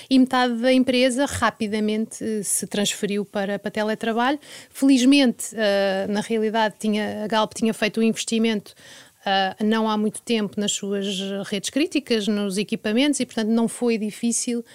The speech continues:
eh, transferir as pessoas todas para, para teletrabalho. Não foi difícil tecnicamente,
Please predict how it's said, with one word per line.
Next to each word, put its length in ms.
eh, 440
transferir 600
as 140
pessoas 360
todas 380
para, 640
para 300
teletrabalho. 720
Não 160
foi 180
difícil 480
tecnicamente, 760